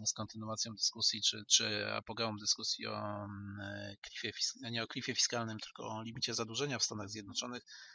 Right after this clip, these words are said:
Myślę, że to byłaby dobra okazja do wywołania korekty spadkowej na giełdach. No, koryguje się również, e, wig dwadzieścia, jak państwo zobacz-, jak państwo pewnie tam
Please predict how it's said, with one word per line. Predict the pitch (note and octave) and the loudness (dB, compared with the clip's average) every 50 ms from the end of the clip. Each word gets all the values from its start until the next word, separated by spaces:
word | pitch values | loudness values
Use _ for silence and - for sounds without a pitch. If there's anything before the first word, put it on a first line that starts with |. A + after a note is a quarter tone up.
| - _ | -16 _
Myślę, | - C3+ - - A2+ | -4 -2 0 0 0
że | G#2+ A2+ - | 0 -2 0
to | - A#2 | 0 0
byłaby | A2+ A#2+ A2+ G#2+ G#2 G#2 | 2 2 2 2 0 -2
dobra | G#2 G#2+ G#2 A2 G#2+ | -4 -4 -2 0 0
okazja | G2+ - A2 G#2+ A#2 G#2 | 0 0 -2 -4 -4 -4
do | G#2+ A2 G#2 | -4 -6 -6
wywołania | G#2 A2 A#2+ A2 G#2+ G#2+ G#2 G#2 - - - - - - - - _ _ - | -6 -6 -4 -2 -2 -2 -2 -4 -6 -8 -12 -12 -12 -12 -14 -18 _ _ -2
korekty | - A2 G#2+ G#2 G#2 - - - B2 | 2 4 6 6 4 2 2 4 4
spadkowej | - - A2+ - - - A#2 G#2 G#2 G#2 G2 | 4 4 4 0 0 2 2 4 4 4 2
na | G2 G2 G2 | 0 -2 -2
giełdach. | - A#2 G#2+ F#2+ G#2 - - - - - - - - - | -2 -4 -4 -4 -6 -8 -8 -10 -12 -16 -16 -14 -4 0
No, | - - - _ _ - - - | 0 0 0 _ _ -18 -8 6
koryguje | - - F3+ F3+ E3+ F3 F#3+ F#3+ F#3 | 10 12 12 12 12 12 12 12 12
się | - - E3+ | 12 12 12
również, | F3 F3 D#3+ D#3 E3 C#3+ B2+ - - - - - | 12 10 12 12 12 12 12 12 12 12 12 12
e, | C3+ B2+ B2+ B2 A#2+ A#2+ A#2 A#2 A2+ A2+ G#2+ G#2+ A#2 | 12 12 12 12 12 12 10 8 6 2 -2 2 6
wig | C#3+ D3+ D#3 - | 6 6 6 4
dwadzieścia, | C3+ B2 A#2+ B2+ A#2 A2 A#2 D#3+ G3+ G#3 - - - D3 B2+ | 2 6 8 8 8 8 8 8 10 12 12 12 12 12 12
jak | A#2 A2 - | 12 10 10
państwo | - B2 A#2 A2+ - - B2 | 8 6 6 6 4 2 2
zobacz-, | - - A#2 A2+ A2 - - - B2+ | 2 2 2 2 4 4 2 2 2
jak | A#2+ A#2 - | -2 -2 2
państwo | - A#2+ A2+ - - - - - A#2 A#2 A2+ A2 A2+ A2 A2 - | 2 4 4 4 2 0 0 4 4 6 6 6 6 4 4 2
pewnie | B2 A#2 - B2+ A#2 A2+ | 2 0 0 0 -2 0
tam | - A#2 A2 | 2 2 2